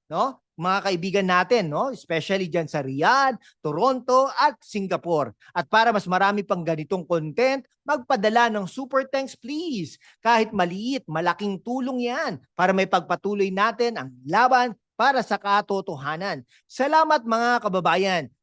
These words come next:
sa Hong Kong, Sydney, at sa buong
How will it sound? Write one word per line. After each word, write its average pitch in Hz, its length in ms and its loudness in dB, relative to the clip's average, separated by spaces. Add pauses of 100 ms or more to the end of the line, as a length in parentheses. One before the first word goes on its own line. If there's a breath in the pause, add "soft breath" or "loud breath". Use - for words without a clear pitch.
sa 156 160 -2
Hong 196 400 0
Kong, 254 480 4
Sydney, 208 880 -6 (240 soft breath)
at 175 160 -6
sa 240 240 2
buong 233 640 0